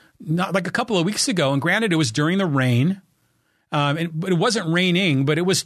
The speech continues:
a-, a-, as it's been raining, you know, we've been getting more of the potholes. And s-, but still, I drove over this gravel, and that's all you can hear on the undercarriage of the car was this clitter clatter of gravel as you're just driving down Carmel Mountain Road.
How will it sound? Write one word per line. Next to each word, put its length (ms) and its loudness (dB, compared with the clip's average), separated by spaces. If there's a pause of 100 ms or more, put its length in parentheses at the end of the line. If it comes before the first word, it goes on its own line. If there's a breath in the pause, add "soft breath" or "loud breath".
(180)
a-, 240 -4
a-, 260 -2
as 220 0
it's 200 -2
been 200 0
raining, 340 2
you 60 2
know, 60 2
we've 120 0
been 120 0
getting 240 0
more 100 2
of 60 -2
the 60 -4
potholes. 600 0
And 80 2
s-, 80 -4 (500 loud breath)
but 100 -4
still, 240 0
I 60 2
drove 280 0
over 160 0
this 120 -2
gravel, 480 0
and 120 0
that's 160 -2
all 100 0
you 100 0
can 120 0
hear 340 0
on 80 2
the 80 2
undercarriage 500 0
of 80 0
the 60 -4
car 500 -2 (640 soft breath)
was 220 0
this 340 0 (1160)
clitter 340 -2
clatter 500 -2
of 300 0
gravel 560 -2
as 160 0
you're 80 0
just 240 -2
driving 420 0
down 460 0
Carmel 320 0
Mountain 300 0
Road. 360 0